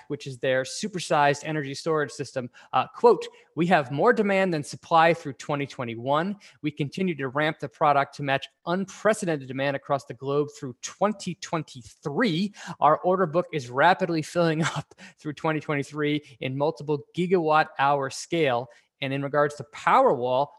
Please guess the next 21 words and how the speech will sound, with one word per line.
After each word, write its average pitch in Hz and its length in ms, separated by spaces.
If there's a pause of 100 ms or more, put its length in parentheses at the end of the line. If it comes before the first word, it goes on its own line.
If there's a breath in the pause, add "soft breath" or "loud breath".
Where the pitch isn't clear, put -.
"We 147 60
have 139 200
a - 20
large 156 440
backlog 143 460
of 113 160
Powerwall, 135 640
and 139 100
we 143 60
continue 160 420
to 151 160
invest 135 380
capacity 160 540
to - 120
fulfill 135 440
customer - 560
orders." 131 440 (440 soft breath)
I'm 165 140
pretty 285 240
sure 220 420
the, 143 360